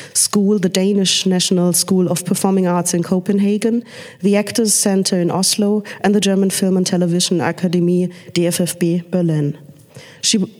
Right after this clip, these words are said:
she was a casting director for more than fifty productions in film and television and is currently working as a producer for film and theater with her German Scandinavian group.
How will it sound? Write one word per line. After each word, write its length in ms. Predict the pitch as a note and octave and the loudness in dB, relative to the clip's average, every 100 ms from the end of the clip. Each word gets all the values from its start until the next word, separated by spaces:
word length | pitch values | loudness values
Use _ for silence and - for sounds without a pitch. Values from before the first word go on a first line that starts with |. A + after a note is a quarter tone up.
| - - | -16 -8
she 140 | - | -2
was 180 | F#3 G#3 | 0 2
a 60 | G3+ | 0
casting 440 | - A3+ - A3+ | 0 0 2 0
director 380 | G#3 G3 G3 G#3 | 2 0 0 -2
for 140 | G3+ | 0
more 220 | F#3+ G3 | 0 2
than 160 | F#3+ F3+ | 0 0
fifty 320 | F#3 A#3+ - | 0 -2 -2
productions 680 | G#3+ F#3+ F#3+ F3+ - F#3 F3+ | -2 0 0 -2 0 0 0
in 80 | F3 | 0
film 280 | D#3+ F#3+ F#3 | 0 0 2
and 100 | F3 | 0
television 640 | F3 E3 D#3 G3 A#3+ A#3+ - - - | 0 2 2 2 0 -2 -6 -20 -2
and 160 | A3 | 2
is 100 | G#3 | 2
currently 400 | - G3+ F3+ - | 0 0 0 2
working 520 | F#3 F3 F3+ F3+ G3 F3+ | 0 2 0 0 0 2
as 100 | E3 | 0
a 60 | |
producer 480 | E3+ F3 F3+ G3 G3+ | -2 -2 0 0 0
for 160 | F#3+ F3 | 0 -2
film 420 | - F#3+ F#3+ G#3+ - - | 0 0 0 -2 -6 -4
and 120 | F3+ | -2
theater 540 | F3 - G3 G3 G3 F#3 | 0 0 0 0 0 0
with 180 | F3 | 0
her 140 | E3+ F3 | 0 0
German 400 | D#3 F3+ F3+ F#3 | 0 0 2 0
Scandinavian 720 | - F3+ E3+ E3 E3 E3 E3 | 0 0 0 2 0 0 -2
group. 360 | D#3+ D#3+ D3 | -2 -2 -4